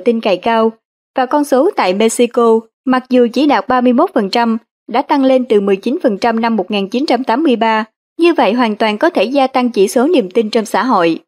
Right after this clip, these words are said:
Zapatero có câu, "Khi bạn tham gia trong đội thể thao, trong văn phòng hay trong gia đình, nếu bạn không tin nhau thì thế nào cũng gặp nhiều vấn đề."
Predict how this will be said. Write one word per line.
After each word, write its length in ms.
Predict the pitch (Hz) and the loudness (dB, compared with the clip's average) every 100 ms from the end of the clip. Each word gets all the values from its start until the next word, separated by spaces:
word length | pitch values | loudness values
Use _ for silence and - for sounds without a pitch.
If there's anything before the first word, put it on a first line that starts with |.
| _ _ _ | _ _ _
Zapatero 760 | 233 269 269 269 - 247 247 240 | -4 0 0 0 0 2 2 2
có 160 | 277 | -2
câu, 360 | 311 254 233 226 - _ _ - | -2 0 2 0 -2 _ _ -2
"Khi 100 | 339 | 0
bạn 180 | 254 190 | 0 0
tham 180 | 262 247 | 0 0
gia 180 | 240 240 | 0 0
trong 220 | 247 240 | 0 0
đội 140 | 202 | 0
thể 200 | 175 196 269 | 0 0 0
thao, 340 | 269 233 226 - _ _ - | 0 2 0 -4 _ _ -2
trong 140 | 320 | 0
văn 120 | 320 294 | 0 0
phòng 220 | 269 208 | -2 -2
hay 160 | 262 262 | 0 0
trong 240 | 269 247 | 0 0
gia 120 | 254 | 0
đình, 280 | 240 226 202 190 _ _ - | 0 0 -2 -8 _ _ -4
nếu 200 | 254 370 | 0 0
bạn 180 | 302 294 | 0 -2
không 240 | 269 240 | -2 0
tin 200 | 254 240 | 0 0
nhau 200 | 247 240 | 2 0
thì 160 | 233 190 | 0 -2
thế 180 | 226 | -2
nào 220 | 285 294 185 | -2 0 0
cũng 200 | 202 269 | 0 0
gặp 120 | 226 | -2
nhiều 160 | 214 202 | 0 0
vấn 200 | 220 294 | 0 0
đề." 280 | 285 208 | 2 2